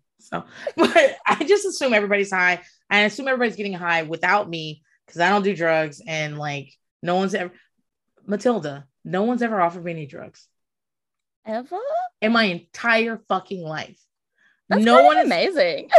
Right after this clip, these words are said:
Speaker 2: <laughs>
Speaker 1: no one has ever said, "Do you want some of these drugs?" They mostly were like, "Hey, can you stand here? We're gonna go do some drugs. Okay, we'll be back."
Speaker 2: Wow.
Speaker 1: I'm like, "Okay, well, I'll hold the purses. That's fine. It's not a big deal. Don't invite me to that bathroom stall to do coke with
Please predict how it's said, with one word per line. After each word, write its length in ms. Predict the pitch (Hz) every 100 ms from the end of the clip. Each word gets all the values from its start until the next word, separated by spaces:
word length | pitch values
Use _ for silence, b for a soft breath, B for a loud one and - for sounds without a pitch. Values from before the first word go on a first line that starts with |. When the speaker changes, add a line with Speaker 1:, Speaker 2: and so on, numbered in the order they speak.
| -
Speaker 2:
<laughs> 220 | _ _
Speaker 1:
no 240 | 240 262 302
one 120 | 359
has 100 | 320
ever 180 | 269 262
said, 160 | 254 208
"Do 80 |
you 140 | 214 208
want 200 | 185 175
some 60 | 180
of 20 |
these 180 | 175 160
drugs?" 360 | 160 85 - _ b b -
They 160 | 226
mostly 400 | 226 240 254 262
were 120 | 247
like, 440 | 226 185 170 165 160 _ _ _ _
"Hey, 140 | -
can 120 | 190 202
you 100 | 277
stand 320 | - 202 196
here? 140 | 208
We're 60 | 208
gonna 160 | 202 185
go 80 |
do 100 | 170
some 160 | 170 156
drugs. 420 | 131 101 _ _ _ _ _ -
Okay, 160 | -
we'll 120 | 185 196
be 120 | 143
back." 140 | -
Speaker 2:
Wow. 460 | 196 262 202 - 208
Speaker 1:
I'm 80 | 208
like, 140 | 240 240
"Okay, 380 | 311 339 339 330
well, 160 | 285
I'll 220 | 277 285 269
hold 180 | 277 262
the 40 |
purses. 600 | 240 277 262 277 247 - _ _ _
That's 200 | 240 254
fine. 400 | - 262 269 269 -
It's 120 | 208
not 100 | 247
a 40 |
big 180 | 254 254
deal. 400 | 254 254 247 240 B B -
Don't 140 | 247
invite 300 | 269 254 262
me 400 | 247 262 254 247 B B _
to 120 | 269
that 260 | 233 226 226 _ _ _
bathroom 380 | 254 240 240 240
stall 240 | 233 240
to 60 | 226
do 120 | 233
coke 280 | 233 247 247
with 180 | 208